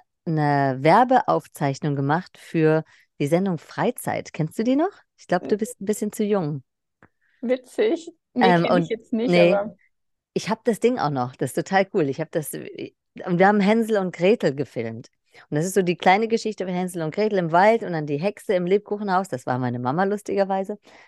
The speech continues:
Speaker 1: die sie da sehr schön, ähm, eine große Nase aufs Gesicht da ge-, gezaubert haben. Und, ähm, ja, nachts gefilmt bis zwei Uhr morgens und so. Ja, da war ich fünf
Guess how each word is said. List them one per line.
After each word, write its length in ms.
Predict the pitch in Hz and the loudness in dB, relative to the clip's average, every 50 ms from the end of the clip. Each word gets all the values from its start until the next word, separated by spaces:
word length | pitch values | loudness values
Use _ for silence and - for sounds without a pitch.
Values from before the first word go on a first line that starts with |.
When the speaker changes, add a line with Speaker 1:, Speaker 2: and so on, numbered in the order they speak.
| _ _ - | _ _ -8
Speaker 1:
die 80 | - 156 | -8 -6
sie 100 | 147 147 | -6 -2
da 140 | 143 151 139 | -4 -2 2
sehr 160 | - 175 185 | 2 2 2
schön, 300 | 180 - 190 185 185 180 - - | 2 0 -2 -2 -2 -6 -8 -8
ähm, 360 | - 151 143 139 143 - - _ _ - | -6 -6 -4 -6 -8 -10 -14 _ _ -18
eine 100 | - - | -18 -14
große 340 | - - 165 196 190 180 160 | -6 -4 -2 -2 -2 -2 -4
Nase 340 | 151 147 165 185 - 196 | -2 -2 -2 -2 -2 -4
aufs 160 | 190 - - - | -6 -6 -12 -16
Gesicht 340 | 180 - 202 202 - - | -10 -8 -8 -8 -4 -2
da 80 | 185 180 | -2 -2
ge-, 160 | 175 170 170 - - - | 0 -2 -8 -10 -10 -10
gezaubert 420 | - 175 - 185 175 170 175 170 | -8 -6 -2 -2 0 0 -2 -2
haben. 260 | 180 175 170 165 175 - _ - - - _ _ _ _ _ _ _ _ _ _ - | 0 -2 -2 -2 -4 -14 _ -20 -20 -20 _ _ _ _ _ _ _ _ _ _ -4
Und, 340 | - 170 160 156 156 147 - | -2 -2 0 -2 -2 -2 0
ähm, 320 | 160 151 151 151 151 - - | 0 2 2 0 -6 -6 -4
ja, 160 | - 151 127 | -2 -2 -2
nachts 500 | 95 92 90 113 143 175 - - - - | -2 -4 -6 -4 -4 -4 -4 -6 -12 -10
gefilmt 420 | - - - - - 175 214 214 180 | -8 -8 -2 2 2 4 4 2 0
bis 220 | - 151 - - _ | -2 -4 -4 -6 _
zwei 340 | - - - - 147 170 165 | -14 -10 -4 -2 -2 0 0
Uhr 80 | 147 131 | -2 -2
morgens 360 | 131 139 151 180 190 185 - | -2 -2 -2 -2 -2 -6 -10
und 60 | 185 | -8
so. 100 | 170 180 | -6 -4
Ja, 160 | 165 151 131 | -2 -2 0
da 140 | - 143 143 | 0 2 4
war 100 | 165 185 | 4 2
ich 140 | 190 - - | 2 2 2
fünf 360 | - 220 240 302 466 - - | 4 4 4 4 0 -8 -12